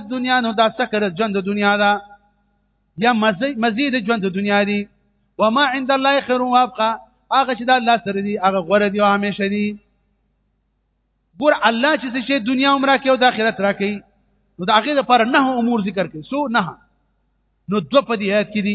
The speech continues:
یو څه؟ للذین آمنوا، د پاره دا کسانو چې په خپل رب باندې ایمان راوړي، د هغو ایمان او عقیده په توحید باندې وي.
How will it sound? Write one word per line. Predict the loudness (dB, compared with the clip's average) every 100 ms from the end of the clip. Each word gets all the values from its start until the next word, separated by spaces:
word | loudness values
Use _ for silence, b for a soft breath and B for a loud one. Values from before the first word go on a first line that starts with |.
| 2
یو | 2 2
څه؟ | 0 -6 -6 -16 _ _ -6
للذین | 0 2 2 2 0 0
آمنوا، | 2 2 0 -2 -4 -8 -14 _ _ _ -4
د | -4 2
پاره | 2 4 2
دا | 2 2 0
کسانو | -2 0 0 -2
چې | -6 -8
په | -8
خپل | -4 0 0
رب | 0
باندې | -2 2
ایمان | 2 4
راوړي، | 2 0 -4 -8 _ _ _ _ _ _ _ _ _ -2
د | 2
هغو | 2 0 -4 -2
ایمان | 0 0 2
او | 2
عقیده | 2 0
په | 0 0
توحید | -2 -2 -2
باندې | 0 0 0
وي. | -2